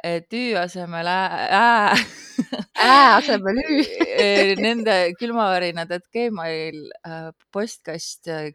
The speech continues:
Speaker 1: me ei pane seda kinni, me saame alati kätte kõik, mis te saadate, aga edaspidi lihtsalt palun saatke kikimaurid at gmail punkt com, sest et, äh, nii nagu me juba ütlesime, võib-olla keegi keris edasi sealt vahelt,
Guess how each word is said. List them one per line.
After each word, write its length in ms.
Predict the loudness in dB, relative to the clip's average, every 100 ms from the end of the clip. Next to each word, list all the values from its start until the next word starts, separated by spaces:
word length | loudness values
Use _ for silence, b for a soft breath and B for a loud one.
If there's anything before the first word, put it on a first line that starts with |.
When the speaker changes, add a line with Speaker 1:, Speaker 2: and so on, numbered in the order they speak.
| _
Speaker 1:
me 180 | -12 -10
ei 80 | -6
pane 320 | -4 -2 -4
seda 240 | -6 -10 -12
kinni, 680 | -10 -10 -10 -10 -12 -12 -12
me 140 | -10
saame 260 | -10 -6 -4
alati 380 | -4 -6 -8
kätte 280 | -8 -8 -10
kõik, 200 | -10 -10
mis 120 | -16
te 140 | -16 -8
saadate, 480 | -6 -6 -8 -10 -10
aga 160 | -6
edaspidi 480 | -4 -4 -8 -16 -12
lihtsalt 400 | -14 -14 -20 -12
palun 220 | -10 -6
saatke 260 | -8 -8 -6
kikimaurid 720 | -6 -4 -4 0 0 0 0
at 220 | -2 -2
gmail 500 | -2 -2 -4 -8 -8
punkt 240 | -10 -12 -6
com, 300 | -6 -4 -10 B B B B B B
sest 380 | -10 -10 -8 -6
et, 200 | -6 _
äh, 480 | -12 -8 -6 -8 -8
nii 260 | -6 -4 -2
nagu 220 | -4 -6
me 100 | -12
juba 140 | -10 -10
ütlesime, 480 | -12 -18 -14 -12 -14 -18 _ _
võib-olla 400 | -8 -2 -2 -2
keegi 240 | -6 -8 -8
keris 300 | -8 -8 -6
edasi 560 | -4 -6 -8 -12 -12
sealt 320 | -12 -14 -12
vahelt, 340 | -14 -12 -14